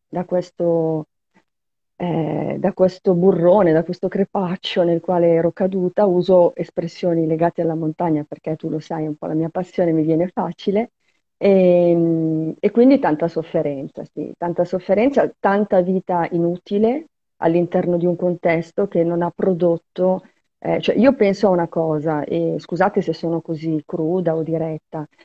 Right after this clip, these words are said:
eh, frequentavo la messa tutti i giorni, no? Eh, io mi chiedo tutto, cioè, oggi ancora, alla mia età ormai <laughs> sono grande, sono, sono quasi vecchia,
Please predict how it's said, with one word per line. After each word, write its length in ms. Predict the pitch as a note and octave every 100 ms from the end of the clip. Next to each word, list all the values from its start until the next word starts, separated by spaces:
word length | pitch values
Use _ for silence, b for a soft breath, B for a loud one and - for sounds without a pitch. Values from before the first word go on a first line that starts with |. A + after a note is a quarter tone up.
| b _
eh, 580 | - F3 F3 E3+ E3 E3
frequentavo 600 | - G3 A3+ A3+ F3+ F3+ G3
la 120 | E3
messa 440 | E3+ D#3+ - E3
tutti 280 | D#3+ D#3+ -
i 20 | D#3+
giorni, 680 | D#3+ C#3+ D3 D3+ D3 D3 -
no? 260 | - D#3 F3+ - _ _ _ _ _
Eh, 300 | - A2 -
io 180 | G#3+ D4
mi 140 | F3+
chiedo 380 | - F3 E3+ E3
tutto, 540 | G3+ - - E3+ E3 E3
cioè, 340 | - F#3 - - G1+ -
oggi 440 | G3 G#3+ E3+ E3+
ancora, 600 | E3 D#3+ G3 E3 D#3+ F3+
alla 140 | F3 D#3
mia 140 | D#3+
età 240 | E3+ - F3
ormai 340 | D3+ D#3 D#3+
<laughs> 460 | - - - F3 _
sono 240 | - F#3+
grande, 580 | E3 E3 E3 D3+ D#3 E3
sono, 280 | E3+ D3+ D3+ - C#4+ D4 B3+ G#3+
sono 220 | - E3+
quasi 260 | E3+ E3+ E3+
vecchia, 500 | E3 D#3+ - F#3